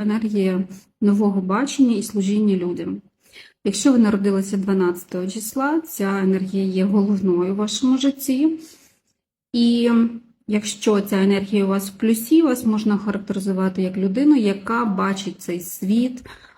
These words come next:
а, ситуації, речі під іншим кутом, ніж більшість людей. А,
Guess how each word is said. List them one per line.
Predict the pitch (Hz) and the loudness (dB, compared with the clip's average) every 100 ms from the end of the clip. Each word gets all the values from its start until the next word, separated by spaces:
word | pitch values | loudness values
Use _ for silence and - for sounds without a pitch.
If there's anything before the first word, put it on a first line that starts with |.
| _ | _
а, | - 180 175 | -2 0 0
ситуації, | 175 190 185 190 202 247 247 - 208 190 | 0 -4 -2 0 2 0 -4 -2 -2 0
речі | 175 208 233 - 233 233 - - | -2 -2 -2 -2 0 0 -2 -4
під | 208 190 | -2 2
іншим | 208 196 190 185 185 | 4 4 2 -4 -4
кутом, | 202 202 262 330 330 - | -4 2 4 4 4 -2
ніж | 208 226 247 - - | 0 0 0 -4 -4
більшість | 190 208 202 196 - | -2 0 -2 -8 -6
людей. | 180 165 160 - _ _ _ _ - - - _ - | -6 -6 -8 -10 _ _ _ _ -20 -20 -20 _ -2
А, | 196 196 196 | 2 2 2